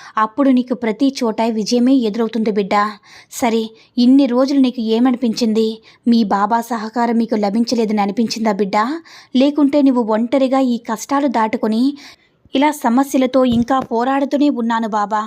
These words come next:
అని భావనైతే ఉంది కదా బిడ్డా? నేను ఎక్కడో షిరిడీలో లేను. నువ్వు పిలిస్తే అప్పుడే నీ ముందు ఉన్నాను, నీ పక్కనే ఉంటున్నాను. కానీ నువ్వే నన్ను గమనించుకోవడం లేదు బిడ్డా. నీ కోసమే నేను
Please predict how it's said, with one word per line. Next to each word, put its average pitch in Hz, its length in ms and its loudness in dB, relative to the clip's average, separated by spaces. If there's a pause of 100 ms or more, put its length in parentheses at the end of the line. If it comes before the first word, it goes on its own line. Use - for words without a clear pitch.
(220)
అని 226 120 -4 (100)
భావనైతే 220 480 -4 (100)
ఉంది 196 200 -6
కదా 208 200 -2
బిడ్డా? 214 240 -2 (520)
నేను 269 160 4 (180)
ఎక్కడో 302 280 0 (100)
షిరిడీలో 269 380 -2 (100)
లేను. 220 200 -4 (400)
నువ్వు 233 240 2
పిలిస్తే 240 380 -4 (280)
అప్పుడే 269 320 -2 (100)
నీ 240 60 0 (120)
ముందు 226 180 -4 (100)
ఉన్నాను, 208 340 -2 (360)
నీ 240 80 2 (120)
పక్కనే 226 340 -4 (140)
ఉంటున్నాను. 214 460 -2 (340)
కానీ 208 300 -4 (440)
నువ్వే 240 340 2
నన్ను 247 180 0 (100)
గమనించుకోవడం 233 680 -2
లేదు 208 220 -4
బిడ్డా. 202 220 -2 (560)
నీ 254 100 4 (180)
కోసమే 226 480 -2
నేను 226 140 -2